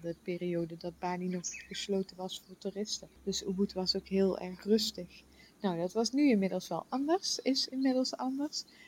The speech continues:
Ubud is, is druk. Eh, de wegen staan veel vast. Heel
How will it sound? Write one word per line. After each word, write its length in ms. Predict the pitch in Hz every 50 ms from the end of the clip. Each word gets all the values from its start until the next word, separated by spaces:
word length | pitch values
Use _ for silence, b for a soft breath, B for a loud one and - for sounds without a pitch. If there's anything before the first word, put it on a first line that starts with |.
| B B
Ubud 300 | - 226 220 208 - -
is, 200 | 202 196 - - -
is 240 | - 208 202 202 190 -
druk. 540 | - 214 220 269 302 330 - - - - -
Eh, 100 | - 190 185 180 180
de 100 | 190 190
wegen 320 | 202 240 247 220 - 220
staan 340 | 214 - - 208 208 202 196
veel 300 | - 214 208 208 226 226
vast. 480 | - - - 180 180 180 - - - - B B B B B B B _ -
Heel 560 | - 185 208 226 226 220 220 214 214 208 208